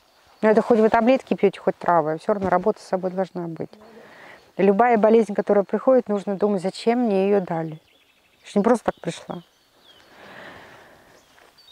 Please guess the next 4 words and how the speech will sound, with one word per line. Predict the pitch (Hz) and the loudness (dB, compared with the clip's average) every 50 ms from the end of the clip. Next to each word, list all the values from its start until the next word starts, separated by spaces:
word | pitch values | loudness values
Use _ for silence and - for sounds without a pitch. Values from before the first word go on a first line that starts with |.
| _ _ _ - - _ _ _ _ _ _ _ _ _ _ _ _ _ _ | _ _ _ -20 -20 _ _ _ _ _ _ _ _ _ _ _ _ _ _
А, | - 208 208 208 202 202 202 196 196 185 - - | 0 2 4 4 4 4 4 4 4 2 2 0
лопух, | - - 202 208 214 208 - - 226 214 190 180 - - - - - - - - - | 0 2 4 4 4 2 2 2 4 4 4 2 0 -2 -6 -6 -8 -10 -14 -8 -4
артриты, | - 196 190 - - - 226 247 233 - - 220 | -2 -2 -2 0 2 4 4 4 4 4 4 4
артрозы, | 202 185 185 - - 208 226 226 220 196 202 214 208 202 202 202 196 185 | 4 4 2 0 0 2 4 4 4 4 4 4 4 4 4 2 -2 -4